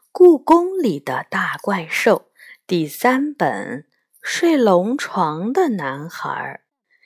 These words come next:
这本书是由常怡写的，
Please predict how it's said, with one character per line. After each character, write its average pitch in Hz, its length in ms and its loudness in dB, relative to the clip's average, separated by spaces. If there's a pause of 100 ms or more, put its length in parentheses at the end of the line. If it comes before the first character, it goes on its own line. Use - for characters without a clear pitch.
(340)
这 180 140 -2
本 143 200 -8
书 190 340 -2
是 202 180 -2
由 156 340 2
常 180 360 -4
怡 190 420 -4
写 180 280 -6
的， 147 240 -2